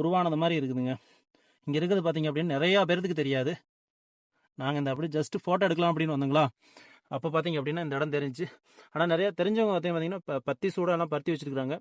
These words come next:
ஆனா எங்களுக்கு இப்ப தான் தெரிஞ்சுங்க. இந்த ரெண்டு டைம் போய், இது ரெண்டாவது டைம் வர்றேன். எனக்கு, எனக்கு இந்த டைம் தான் தெரிஞ்சிச்சு.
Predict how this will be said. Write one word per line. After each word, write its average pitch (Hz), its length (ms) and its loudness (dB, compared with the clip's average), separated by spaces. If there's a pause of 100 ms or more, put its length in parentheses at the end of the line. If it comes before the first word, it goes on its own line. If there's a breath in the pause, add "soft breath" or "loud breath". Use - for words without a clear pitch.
ஆனா 131 100 -2 (100)
எங்களுக்கு 170 280 0
இப்ப 175 160 0
தான் 180 140 -2
தெரிஞ்சுங்க. 143 340 0
இந்த 139 160 -2
ரெண்டு 151 180 -4
டைம் 180 140 0 (100)
போய், 151 140 -2
இது 143 200 -6
ரெண்டாவது 151 240 -2
டைம் 160 160 0
வர்றேன். 165 200 0 (600 soft breath)
எனக்கு, 139 220 -2
எனக்கு 139 220 -2
இந்த 160 140 -2
டைம் 160 200 -2
தான் 156 180 -4
தெரிஞ்சிச்சு. 151 340 -2